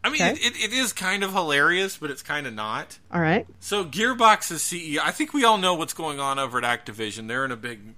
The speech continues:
Speaker 1: fraud case right now.
Speaker 2: Mm-mm.
Speaker 1: But
Speaker 2: <laughs>
Speaker 1: Gearbox's C E O, it has come out in a, uh, lawsuit that Gearbox filed against their former lawyer.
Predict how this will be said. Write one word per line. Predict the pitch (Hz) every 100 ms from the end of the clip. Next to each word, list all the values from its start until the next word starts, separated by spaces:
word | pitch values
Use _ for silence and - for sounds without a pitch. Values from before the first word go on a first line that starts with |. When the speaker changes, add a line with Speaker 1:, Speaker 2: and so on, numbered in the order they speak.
| -
Speaker 1:
fraud | - 139 127 117
case | 113 98 -
right | 101 95 95
now. | 95 87 - - 196
Speaker 2:
Mm-mm. | 175 160 151 -
Speaker 1:
But | - 185
Speaker 2:
<laughs> | 202 196 175 156 - - -
Speaker 1:
Gearbox's | - 262 302 233 247 - 175 165
C | - 208 220
E | 185 147
O, | 151 165 107 90 85 - - -
it | 160 156
has | 196 185 -
come | - 226 196
out | 180 151 117 - 139
in | 143
a, | 151 139 131 127 131
uh, | 117 110 107 104 104 - -
lawsuit | 135 208 - 110 90 92 - - -
that | 135 139 139 123 117
Gearbox | 202 285 190 170 - -
filed | 147 139 131 131 127
against | 127 139 135 135 - -
their | 135 127 127 117 - - - - - - -
former | - - 240 254 226 196
lawyer. | 151 160 233 170 107 85 78